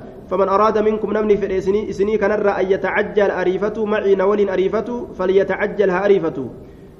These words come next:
فمن أراد، نمني فدي منكم إسني الرأي يتعجل جرجرو معي نول جرجرو، فليتعجل ها جرجرو. ها أريفتو جل دوبا. فلما أشرف على المدينة، وقم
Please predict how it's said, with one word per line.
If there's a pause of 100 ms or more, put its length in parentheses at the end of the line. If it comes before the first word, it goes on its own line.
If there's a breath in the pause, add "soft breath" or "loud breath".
(180)
فمن
أراد،
نمني
فدي
منكم
إسني
الرأي
يتعجل
جرجرو (200)
معي
نول
جرجرو، (300)
فليتعجل
ها
جرجرو. (1400)
ها
أريفتو
جل
دوبا. (2500 loud breath)
فلما
أشرف
على
المدينة،
وقم